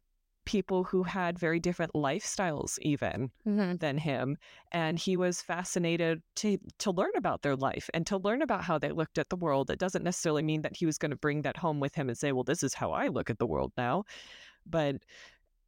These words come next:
Speaker 1: I think that that level of fellowship
Speaker 2: Yes.
Speaker 1: is a thoroughfare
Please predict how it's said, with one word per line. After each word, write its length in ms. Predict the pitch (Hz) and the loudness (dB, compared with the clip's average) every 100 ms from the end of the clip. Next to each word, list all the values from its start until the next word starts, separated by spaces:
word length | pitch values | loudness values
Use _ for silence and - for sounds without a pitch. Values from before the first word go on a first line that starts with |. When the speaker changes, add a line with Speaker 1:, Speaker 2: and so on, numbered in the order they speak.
| _ _ | _ _
Speaker 1:
I 80 | 170 | -2
think 300 | - 185 175 | 2 0 0
that 300 | 180 151 139 | 0 0 0
that 340 | 160 156 151 - _ | 0 0 0 -2 _
level 440 | - 156 160 165 151 | -2 0 4 4 2
of 580 | 143 143 139 - - - _ _ _ _ _ _ _ _ _ _ _ _ _ _ _ _ _ _ _ _ - | 2 2 2 -2 -18 -20 _ _ _ _ _ _ _ _ _ _ _ _ _ _ _ _ _ _ _ _ -12
fellowship 680 | - 175 185 139 - 73 - _ _ _ _ _ | -2 0 2 0 -2 -2 -6 _ _ _ _ _
Speaker 2:
Yes. 420 | 220 175 - - _ _ _ | 0 0 -4 -12 _ _ _
Speaker 1:
is 520 | 151 139 131 - - - | 2 4 2 0 -8 -2
a 80 | 147 | -4
thoroughfare 760 | - - 175 170 156 135 123 | -2 -2 2 2 0 0 0